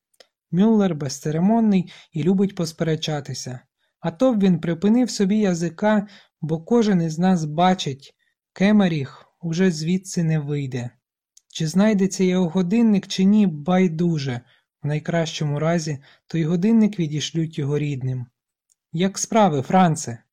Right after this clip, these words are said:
питає Кроп. Кемеріх похнюплюється. «Та нічого, тільки страшенно болить ступня».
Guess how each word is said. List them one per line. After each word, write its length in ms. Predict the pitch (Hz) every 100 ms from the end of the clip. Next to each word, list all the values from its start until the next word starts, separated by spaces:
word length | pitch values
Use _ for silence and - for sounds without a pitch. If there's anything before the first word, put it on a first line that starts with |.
| _ _ _
питає 320 | 131 131 131
Кроп. 400 | 131 131 113 _ _ _ _ _ _
Кемеріх 600 | 190 214 214 208 - - -
похнюплюється. 1040 | 147 - 160 143 135 131 123 - - 127 - _ _ _ _ _ _ _ -
«Та 220 | 220 233
нічого, 840 | 214 190 - - 185 165 156 135 - _
тільки 300 | 147 - 147
страшенно 760 | - 156 151 - 208 208 185
болить 380 | 156 156 165 170
ступня». 720 | - 160 160 156 147 131 -